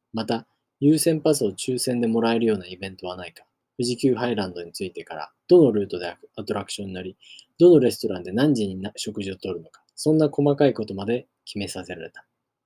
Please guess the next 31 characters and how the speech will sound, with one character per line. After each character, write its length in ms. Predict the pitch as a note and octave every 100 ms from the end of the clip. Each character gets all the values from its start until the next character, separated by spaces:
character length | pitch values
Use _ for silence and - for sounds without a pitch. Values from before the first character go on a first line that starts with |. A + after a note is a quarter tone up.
| _ _ _ _ _
た 120 | - C#3
か 140 | F#3
が 100 | D#3
遊 240 | A#2+ B2
園 140 | B2 A2+
地 140 | -
に 160 | F#2 G#2+
ど 160 | F3
う 40 | D#3+
し 80 | -
て 80 |
こ 160 | - G#2+
ん 40 |
な 100 | G2+
周 220 | G2+ - D3+
到 200 | G#2+ D3
な 140 | C#3
準 200 | G2+ G2
備 120 | F2+
を 40 | E2+
し 140 | -
な 120 | G2
け 100 | F#2+
れ 80 | F2+
ば 140 | E2
な 120 | E2+ F2+
ら 120 | F2+
な 100 | E2
い 60 | _
の 680 | - - _ _ _ A2
か、 100 | A#2+